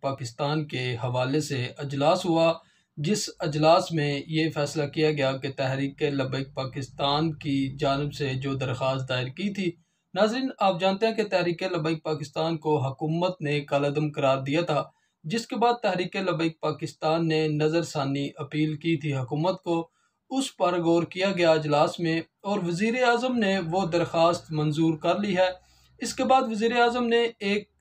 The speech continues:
रिव्यू कमेटी बनाई है जो हतमी फैसला करेगी तहरीक लब्बैक पाकिस्तान से पाबंदी हटाने के लिए।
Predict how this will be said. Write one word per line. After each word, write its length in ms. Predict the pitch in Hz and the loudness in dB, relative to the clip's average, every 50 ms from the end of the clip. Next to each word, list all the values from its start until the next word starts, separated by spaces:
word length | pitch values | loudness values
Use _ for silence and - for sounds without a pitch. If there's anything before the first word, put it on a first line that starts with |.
| _ 175 | _ -4
रिव्यू 340 | 165 190 202 196 240 247 | -2 -2 0 -2 -2 -4
कमेटी 400 | 214 - 214 190 185 180 175 196 185 | -4 -4 -2 0 0 0 0 -2 -2
बनाई 300 | 170 175 175 170 190 208 | 0 2 2 2 2 4
है 240 | 196 185 185 185 165 151 | 4 6 6 4 4 2
जो 200 | 147 180 185 185 160 | 0 -2 0 0 2
हतमी 460 | 120 123 160 - - 208 196 240 262 240 | 2 0 -2 -2 -2 -2 0 0 0 0
फैसला 400 | - 208 202 202 - 202 190 185 | 2 2 2 2 4 2 2 4
करेगी 420 | 170 170 170 175 180 165 165 165 156 | 4 2 0 0 2 2 2 2 2
तहरीक 440 | - 175 160 156 151 156 156 151 - 175 | 2 2 2 2 2 0 0 0 -2 0
लब्बैक 460 | 170 165 160 156 139 151 156 151 151 - | 2 2 2 2 2 0 -2 -2 -2 -4
पाकिस्तान 640 | 151 143 - - 156 147 - - 160 165 180 185 165 | -4 -4 -4 -4 -8 -8 -4 -2 0 0 0 -2 -2
से 220 | - 160 156 156 151 - _ _ _ _ _ _ _ _ _ _ | 2 2 2 2 2 -2 _ _ _ _ _ _ _ _ _ _
पाबंदी 440 | - 160 165 190 196 196 180 214 208 | -2 2 4 4 4 4 2 2 2
हटाने 440 | 156 151 147 147 156 147 151 165 170 | 2 0 0 0 0 2 2 2 2
के 120 | 156 151 | 2 0
लिए। 300 | 147 143 139 139 135 135 | 0 0 0 0 0 -2